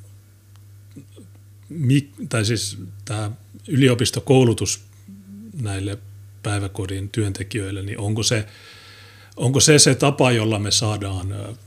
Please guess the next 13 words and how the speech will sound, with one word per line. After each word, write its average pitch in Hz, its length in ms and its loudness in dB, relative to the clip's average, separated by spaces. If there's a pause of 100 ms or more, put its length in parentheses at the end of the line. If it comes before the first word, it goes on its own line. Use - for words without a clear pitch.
(640)
ne 107 320 -6
sopivimmat 101 680 2
henkilöt 104 440 0
siihen 98 340 -6 (300)
työtehtävään? 107 800 -6
Kun 123 80 -10
jos 104 120 -8
mietitään, 104 600 -2
miten 104 300 -6
aikaisemmin 113 560 0
on 98 160 -8
ollut, 98 300 -8
niin 101 320 -10